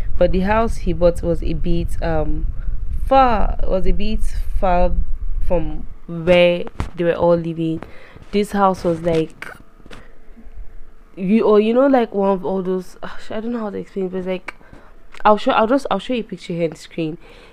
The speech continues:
The house, there was nothing in the house. It was just a house.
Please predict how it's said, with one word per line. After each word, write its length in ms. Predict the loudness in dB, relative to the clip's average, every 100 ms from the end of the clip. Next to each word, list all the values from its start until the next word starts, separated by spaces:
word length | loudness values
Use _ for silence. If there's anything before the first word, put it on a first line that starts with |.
| 0
The 100 | 2
house, 360 | 4 4 4 2
there 140 | 2
was 140 | 2
nothing 380 | 2 0 -2 -2
in 100 | -2
the 100 | -4
house. 480 | -8 -8 -8 -10 -10
It 80 | -6
was 200 | -6 -2
just 300 | 0 0 -4
a 100 | -10
house. 560 | -12 -6 -4 -4 -6 -14